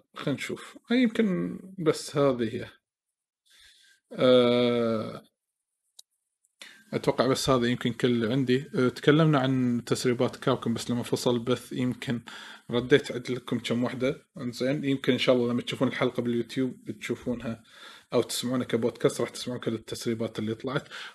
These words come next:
وإن شاء الله، إن شاء الله إذا الله قدرني باكر، إذا، إذا النت أوكي،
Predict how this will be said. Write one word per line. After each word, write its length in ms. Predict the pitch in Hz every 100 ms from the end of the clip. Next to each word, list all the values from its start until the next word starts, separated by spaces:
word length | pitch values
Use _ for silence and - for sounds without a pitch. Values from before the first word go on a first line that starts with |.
| -
وإن 80 | 147
شاء 200 | - 190
الله، 80 |
إن 60 | 131
شاء 180 | - 131
الله 120 | 117
إذا 120 | 117
الله 160 | 120 110
قدرني 500 | 113 117 117 113 110
باكر، 500 | 120 120 - 160 190
إذا، 640 | 151 143 135 131 127 127 - 143
إذا 140 | 127
النت 360 | 110 110 - -
أوكي، 440 | - - 117 110